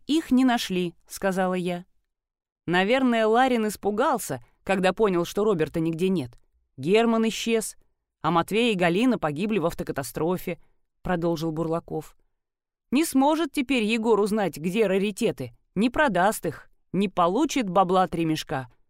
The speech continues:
Не достался лобстер Емеле». Я пожала плечами. Не знаю, какие мысли вертелись в голове у господина Ларина, но ему повезло.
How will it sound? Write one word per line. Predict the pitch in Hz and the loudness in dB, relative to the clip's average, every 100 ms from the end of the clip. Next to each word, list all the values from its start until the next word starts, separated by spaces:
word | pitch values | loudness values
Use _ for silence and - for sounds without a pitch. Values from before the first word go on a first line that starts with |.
| _ _ _ _ - | _ _ _ _ 0
Не | 269 | 2
достался | 330 349 - 392 381 156 | 2 0 2 0 0 0
лобстер | 156 147 - - | 2 2 0 -4
Емеле». | 151 160 160 156 151 143 - _ _ _ _ _ _ _ _ | -2 -2 -2 -4 -6 -10 -18 _ _ _ _ _ _ _ _
Я | 139 185 311 | -4 -2 0
пожала | 294 175 180 185 | 0 -2 -2 -2
плечами. | 180 156 - 135 123 - _ _ _ _ _ _ _ | -4 -8 -8 -10 -10 -16 _ _ _ _ _ _ _
Не | 240 302 | 2 4
знаю, | 269 330 339 185 | 4 2 2 0
какие | 214 208 240 233 | -2 0 0 2
мысли | 247 220 214 | 2 0 0
вертелись | 220 214 240 208 | 0 0 -2 -2
в | 185 | -2
голове | 196 220 214 214 | 2 2 4 2
у | 202 | 2
господина | 208 226 208 214 214 | -2 -2 0 0 0
Ларина, | 277 370 349 311 302 - _ | 0 0 2 2 0 -8 _
но | 226 240 | 0 0
ему | 202 196 226 311 | 0 0 0 -2
повезло. | - 196 190 185 156 147 147 | -2 -2 -2 -2 -4 -6 -6